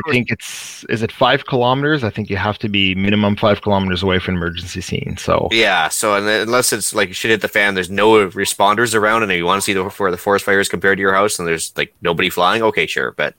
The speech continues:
Speaker 1: you know,
Speaker 2: Yeah.
Speaker 1: in reality, it's like, no.
Speaker 2: But they
Speaker 1: Don't.
Speaker 2: actually, um, it's, that's funny you may mention that, because on the fire on Saturday, they had to put up a notice, um, on social me-, media for people with recreational drones to not fly in the area, 'cause people were,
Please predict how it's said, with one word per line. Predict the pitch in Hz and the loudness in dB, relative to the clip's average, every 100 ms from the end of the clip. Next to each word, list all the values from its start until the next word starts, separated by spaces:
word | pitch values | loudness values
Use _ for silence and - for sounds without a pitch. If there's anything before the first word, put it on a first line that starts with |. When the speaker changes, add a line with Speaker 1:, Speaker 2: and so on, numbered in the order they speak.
| - | -2
Speaker 1:
you | |
know, | 78 71 | 0 0
Speaker 2:
Yeah. | |
Speaker 1:
in | 73 | -2
reality, | 78 85 82 78 78 | -2 2 2 2 0
it's | 71 - | -2 -2
like, | 73 65 _ | -4 -6 _
no. | 65 57 - _ - - - | -14 -14 -18 _ -20 -16 -4
Speaker 2:
But | - 143 | 2 4
they | 143 | 4
Speaker 1:
Don't. | 143 | 2
Speaker 2:
actually, | - 143 131 | 2 4 6
um, | 120 110 104 | 6 4 2
it's, | 87 120 - | 4 2 2
that's | 98 117 | 0 0
funny | - 123 | 2 2
you | 113 | 4
may | 113 | 2
mention | 110 110 120 | 2 2 2
that, | 101 | 2
because | 104 104 | 2 2
on | 107 | 2
the | 110 | 0
fire | - 117 110 | 2 4 4
on | 107 | 2
Saturday, | - 101 110 104 90 | 2 2 4 2 0
they | 95 | 0
had | 95 107 | 2 2
to | 104 | 0
put | 113 | 2
up | 107 101 | 2 2
a | |
notice, | 98 101 104 98 - - | 2 4 6 4 0 -4
um, | - 95 92 87 76 | 0 2 2 2 2
on | 98 | 0
social | 95 113 101 101 | 2 0 2 0
me-, | 98 101 | 2 2
media | 101 104 98 | 2 4 2
for | 85 101 | 2 0
people | - 110 107 | 0 2 4
with | 95 95 | 4 2
recreational | 101 104 110 104 110 92 | 2 2 4 4 2 -2
drones | 90 101 95 92 | 0 2 2 0
to | 101 | 0
not | 98 95 | 2 2
fly | 95 101 95 | 2 2 2
in | |
the | 90 | 2
area, | 98 120 | 4 4
'cause | 104 - | 4 0
people | - 143 107 | 0 2 4
were, | 101 120 82 87 | 4 4 4 0